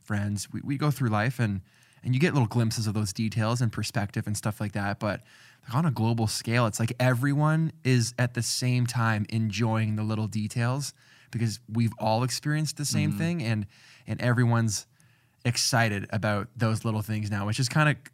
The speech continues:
Speaker 1: cool because it, it, everything's, I don't know, it's just, it just makes those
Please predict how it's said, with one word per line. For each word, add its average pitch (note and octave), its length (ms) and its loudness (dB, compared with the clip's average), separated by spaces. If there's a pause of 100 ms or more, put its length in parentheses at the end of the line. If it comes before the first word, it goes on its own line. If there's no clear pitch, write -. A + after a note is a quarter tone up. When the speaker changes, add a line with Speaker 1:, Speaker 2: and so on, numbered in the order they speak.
Speaker 1:
cool D#3+ 360 2
because A#2 320 2
it, A#2+ 220 0
it, B2 160 -2 (100)
everything's, B2 760 2 (1120)
I C3 60 2
don't C#3+ 100 4
know, E3+ 60 6
it's B2+ 100 4
just, B2 140 0
it C#3 100 2
just B2+ 180 0
makes C#3 240 2
those B2 360 0